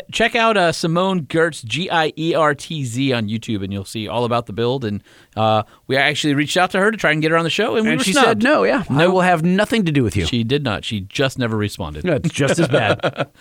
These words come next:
Speaker 1: right, uh, the last time we apparently heard from our friend, uh, Truck Fever was forty-nine weeks ago.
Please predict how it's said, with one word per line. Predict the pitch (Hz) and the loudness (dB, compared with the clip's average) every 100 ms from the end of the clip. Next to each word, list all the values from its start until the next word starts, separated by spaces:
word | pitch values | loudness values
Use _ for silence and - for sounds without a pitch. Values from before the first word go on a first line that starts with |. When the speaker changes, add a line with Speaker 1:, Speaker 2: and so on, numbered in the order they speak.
| - - - | -20 -20 -2
Speaker 1:
right, | 190 202 | 2 4
uh, | 196 196 196 | 4 4 4
the | 180 | 4
last | 180 196 254 | 2 2 0
time | - 269 269 247 | 0 2 2 2
we | 254 | 2
apparently | - 240 262 240 | 2 2 2 2
heard | 202 262 | 2 0
from | 226 226 | 0 0
our | 202 | 2
friend, | 240 247 233 | 2 2 4
uh, | 220 | 2
Truck | 214 - 262 - - _ | 0 -2 -2 -4 -14 _
Fever | - 294 359 262 120 123 - _ _ | -6 0 2 2 2 0 -2 _ _
was | 165 165 | -4 -2
forty-nine | 226 220 220 202 | 0 2 2 2
weeks | 226 - | 0 -2
ago. | 113 | -4